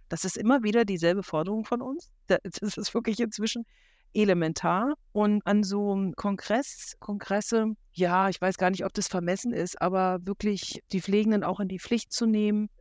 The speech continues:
natürlich auch in der Darstellung, es passiert ja auch, äh, Dinge zu zeigen,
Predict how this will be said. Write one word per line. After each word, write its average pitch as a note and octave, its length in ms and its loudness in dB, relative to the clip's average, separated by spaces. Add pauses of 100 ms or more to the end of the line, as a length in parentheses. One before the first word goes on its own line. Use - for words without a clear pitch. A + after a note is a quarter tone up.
(120)
natürlich F#3+ 540 0
auch F3+ 100 0
in G3+ 80 0
der F#3+ 100 2
Darstellung, F#3 360 0
es - 80 -10
passiert G3+ 400 -2
ja - 160 0
auch, G3 360 -4
äh, F3 400 -2 (280)
Dinge G3+ 540 2
zu - 180 -8
zeigen, G#3 480 0